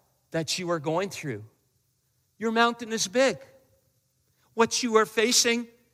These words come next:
is big. Some of you in our church family, because of the coronavirus, you've been laid off. That's big. Some of you in the midst of this coronavirus, I mean,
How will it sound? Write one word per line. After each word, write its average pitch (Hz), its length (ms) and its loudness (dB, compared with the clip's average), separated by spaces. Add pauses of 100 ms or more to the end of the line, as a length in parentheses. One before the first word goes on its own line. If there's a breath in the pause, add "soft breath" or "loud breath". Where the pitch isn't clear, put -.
(280)
is 196 180 2
big. 240 300 4 (1000 soft breath)
Some 254 300 4
of 262 60 4
you 185 140 0
in 185 80 -2
our 185 80 2
church - 380 0
family, 208 460 0
because 175 380 -4
of 180 80 -8
the - 80 -4
coronavirus, 190 920 0 (320 soft breath)
you've 220 240 4
been 208 180 -6
laid 180 200 -4
off. 214 580 0
That's - 240 -4 (160)
big. 240 380 4 (960)
Some 302 280 4
of 320 40 2
you 214 140 4
in 185 80 -2
the 175 80 -4
midst 185 320 2
of 233 100 -6
this 185 140 0
coronavirus, 190 1040 2
I 180 60 2
mean, 180 220 -2